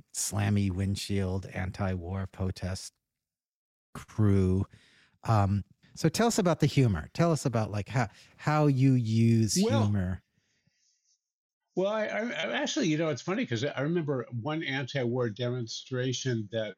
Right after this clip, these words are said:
Speaker 2: we got dressed up as the Bring Downs in, uh, you included. Uh, and, and, uh, we were, like,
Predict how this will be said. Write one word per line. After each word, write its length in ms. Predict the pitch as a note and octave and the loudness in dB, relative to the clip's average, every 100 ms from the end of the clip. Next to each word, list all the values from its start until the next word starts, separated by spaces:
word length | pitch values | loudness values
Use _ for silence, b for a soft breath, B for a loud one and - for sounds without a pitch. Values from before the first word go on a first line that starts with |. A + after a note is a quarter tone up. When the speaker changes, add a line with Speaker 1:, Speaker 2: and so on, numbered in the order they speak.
| A#2+ | -4
Speaker 2:
we 260 | A#2 A2+ - - | -2 -2 -8 -6
got 180 | A2+ - | -6 -6
dressed 400 | G#2+ A#2+ A#2+ - | -6 -4 -4 -4
up 140 | B2 A2 | -6 -4
as 260 | A2+ A2 A2 | -4 -4 -6
the 100 | A#2 | -8
Bring 340 | - G#2+ C#3+ | -4 -4 -2
Downs 460 | C#3+ G#2 G2 G2+ - | -2 -2 -4 -6 -6
in, 400 | G2 G2 G2 A#2+ _ _ _ - | -6 -6 -10 -12 _ _ _ -10
uh, 240 | G2+ G2+ | -6 -2
you 440 | G#2 G2 G2 C3 F3 | -2 -2 -2 0 0
included. 640 | C3+ - D3+ F3 A2 G#2+ - _ _ _ - | -2 -4 -4 -2 -4 -6 -14 _ _ _ -10
Uh, 260 | A2+ G#2+ A2 | -6 -4 -2
and, 340 | A#2+ B2 A#2+ A#2+ | -4 -2 -4 -4
and, 300 | A#2+ A#2+ A2+ | -6 -4 -2
uh, 180 | B2 A#2 | -2 -2
we 140 | A2+ C#3+ | 0 0
were, 160 | C#3 | 0
like, 280 | B2+ B2 A#2 | 0 -2 -4